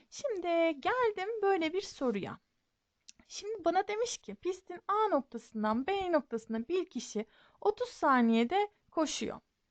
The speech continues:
Tamam. A'dan başlıyor harekete. Otuz saniyede şu yarım çembersel. Ee, ben yine çekimin azizliğine <laughs> uğramışım.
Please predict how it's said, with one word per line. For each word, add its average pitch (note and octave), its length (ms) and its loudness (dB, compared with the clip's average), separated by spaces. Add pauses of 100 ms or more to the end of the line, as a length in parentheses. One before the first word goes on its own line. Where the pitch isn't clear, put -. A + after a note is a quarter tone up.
(520)
Tamam. - 240 -14 (240)
A'dan D#4 480 6
başlıyor E4+ 400 2
harekete. D4+ 580 2 (380)
Otuz D4+ 300 -4
saniyede D4 1800 6
şu - 220 -10
yarım B3 420 4
çembersel. A3 840 2 (920)
Ee, A3+ 280 -2
ben A#3+ 300 -2
yine A#3+ 300 4
çekimin A3+ 500 -6
azizliğine G#3+ 600 -2
<laughs> G#3+ 40 2
uğramışım. A3 500 6